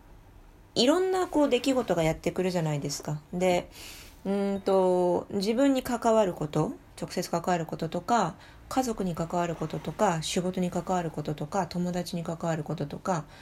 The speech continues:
あるいは社会に関わることとか、その、自分を中心にしてどんどんどんどんこう少しずつ、ほら、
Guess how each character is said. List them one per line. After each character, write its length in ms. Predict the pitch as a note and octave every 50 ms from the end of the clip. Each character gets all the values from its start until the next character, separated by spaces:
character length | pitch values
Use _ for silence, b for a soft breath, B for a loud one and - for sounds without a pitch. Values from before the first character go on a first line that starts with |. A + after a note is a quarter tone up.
| B B B B B B
あ 40 | - G3+
る 40 |
い 40 | F#3+
は 60 | E3+
社 160 | D#3 - C#4 D4+
会 160 | - D#4 A3+
に 100 | E3+ D#3+
関 140 | - D#3+ D3+
わ 120 | - D#3 D#3
る 80 | D3+
こ 140 | D3 - D3
と 100 | D3 E3
と 100 | - -
か、 220 | - - F#3 E3+ F3
そ 140 | - G3
の、 180 | F#3 F#3 F#3 F#3+ B B B B B B -
自 120 | - A3+ A3+
分 160 | C4 D#4 D#4
を 60 | D4+
中 180 | C#4+ D4 C#4+ C#4
心 220 | C#4 C#4 B3+ B3+
に 100 | A#3+ A#3+
し 60 | A3+
て 100 | - A#3 G#3
ど 120 | A#3+ A#3+
ん 80 | A#3+ G#3+
ど 80 | G3
ん 60 | F#3
ど 100 | F3+ F#3+
ん 60 | F#3+ F3
ど 60 | D#3+
ん 40 | D#3
こ 160 | - - D#3+
う 40 | D#3+
少 200 | - - F#3+ F3+
し 20 |
ず 80 | F#3 F3+
つ、 120 | - E3
ほ 100 | D3+ -
ら、 80 | -